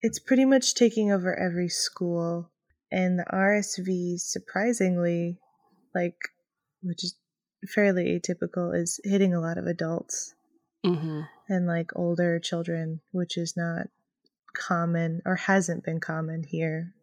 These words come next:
Speaker 1: So
Speaker 2: Mm-hmm.
Speaker 1: it's just kind of a double whammy.
Speaker 2: Mm.
Speaker 1: And then, you know,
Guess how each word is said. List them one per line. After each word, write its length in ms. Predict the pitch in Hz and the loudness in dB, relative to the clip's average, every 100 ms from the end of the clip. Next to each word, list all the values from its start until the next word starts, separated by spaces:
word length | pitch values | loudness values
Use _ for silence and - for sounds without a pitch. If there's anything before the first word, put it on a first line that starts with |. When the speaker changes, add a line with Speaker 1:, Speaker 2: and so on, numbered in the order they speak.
| - | -10
Speaker 1:
So 200 | - 175 165 175 | -4 -2 0 0
Speaker 2:
Mm-hmm. 220 | 160 165 170 - - - - - | 0 -2 -6 -12 -16 -16 -12 -4
Speaker 1:
it's 240 | 180 - | -2 0
just 200 | 180 - | -2 -2
kind 160 | - 190 | 0 0
of 80 | 170 | 2
a 60 | |
double 260 | 170 165 165 | 0 0 0
whammy. 440 | 165 160 160 160 180 | 0 -2 -4 -4 -2
Speaker 2:
Mm. 200 | 196 180 | -2 4
Speaker 1:
And 140 | 233 | 6
then, 140 | 226 214 | 8 6
you 140 | 196 | 4
know, 160 | 165 | 2